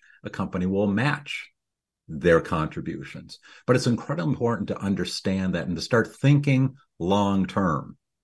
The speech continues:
Paul, I'm interested in your thoughts on this, but when I think about, again, my own son, one of the things that I can recall is when he started to earn some, uh, some income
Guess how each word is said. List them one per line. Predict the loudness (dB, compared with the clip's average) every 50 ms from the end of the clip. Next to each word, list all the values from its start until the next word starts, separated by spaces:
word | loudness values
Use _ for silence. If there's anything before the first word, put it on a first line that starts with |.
| _ _ _ _ _ _ _ _ _ _ _ _ 4
Paul, | 6 8 10
I'm | 10 10
interested | 8 8 6 4 2 4 4 6
in | 8
your | 8 8 8
thoughts | 8 6 6 6 6 4
on | 4 6
this, | 6 6 6 4 -2 -12 -18 -18 -20 -18 _ 2
but | 4 4 6
when | 6
I | 6 6 4
think | 4 4 2 6 6
about, | 6 6 6 4 4
again, | 4 4 4 4 6 6
my | 6 6 4 4
own | 4 6 4 4 4 2
son, | 0 2 2 2 4 4 2 0 -2 -4 -6 -12 -20 -20 -12 0
one | 4 6 6 8 8 6
of | 6
the | 6 4 4
things | 4 2 4 4 4 2 2
that | 2 2
I | 2 2 0
can | -2 -4 -2 0
recall | 0 0 -2 -2 -4 -4 -2 -2 -2 0 0
is | 0 -2 -2 -6 -6
when | -4 -4 -4
he | 0 0 0
started | 0 0 -4 2 6 6 6 8 6 4 4 4
to | 0 0 0 0 4
earn | 4 6 6 6 6 6 4
some, | 2 0 0 2 4 4 4 2 0 -6 -16 -20 -20 -18 -8 -4
uh, | -4 -2
some | -2 2 4 6 8 8
income | 8 6 4 4 2 -2 -4 -2 -2 -4 -4 -6